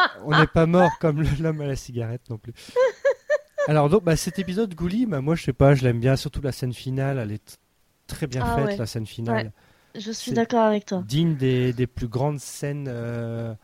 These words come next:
Speaker 1: entre guillemets, émouvantes de la série, quoi. C'est, euh,
Speaker 2: Ouais.
Speaker 1: c'est, non, c'est, c'est, c'est bien fichu, voilà, c'est
Speaker 2: En plus, plus digne des plus grandes scènes, j'ai envie de dire U S T.
Speaker 1: <laughs> C'est vrai.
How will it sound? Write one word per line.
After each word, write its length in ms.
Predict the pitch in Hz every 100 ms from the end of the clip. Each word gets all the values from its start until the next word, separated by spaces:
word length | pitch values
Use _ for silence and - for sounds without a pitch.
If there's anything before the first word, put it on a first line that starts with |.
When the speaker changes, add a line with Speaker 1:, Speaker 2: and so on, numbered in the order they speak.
| _ 117
Speaker 1:
entre 260 | - -
guillemets, 460 | 110 113 120 123 123
émouvantes 680 | 123 123 120 139 143 -
de 140 | 104 107
la 80 | 104
série, 400 | - 123 139 135
quoi. 200 | 104 98
C'est, 280 | - 104
euh, 260 | 101 226 226
Speaker 2:
Ouais. 220 | 233 - - 196 - _ _ _ _ _ _ -
Speaker 1:
c'est, 420 | - - 120 120
non, 220 | 123 202
c'est, 220 | - 131
c'est, 320 | 120 - 117 110
c'est 200 | - 107
bien 160 | 143
fichu, 540 | 160 143 - 101 113 139
voilà, 300 | 120 98 92 110
c'est 640 | - 110 98 95 95 98 101 98 _ _ _ -
Speaker 2:
En 100 | 226
plus, 240 | - 330
plus 260 | - 381 330 220
digne 340 | 226 233 381 294
des 140 | 254
plus 200 | - 294
grandes 300 | 240 233 240
scènes, 420 | 240 - 349 294 -
j'ai 180 | 220 226
envie 220 | 226 233
de 60 | 240
dire 180 | 311 - _ -
U 100 | 311
S 260 | 254 -
T. 280 | - 359 - - 277 - - - -
Speaker 1:
<laughs> 40 | - - 185 208 170 - - -
C'est 220 | - 247
vrai. 280 | 247 147 117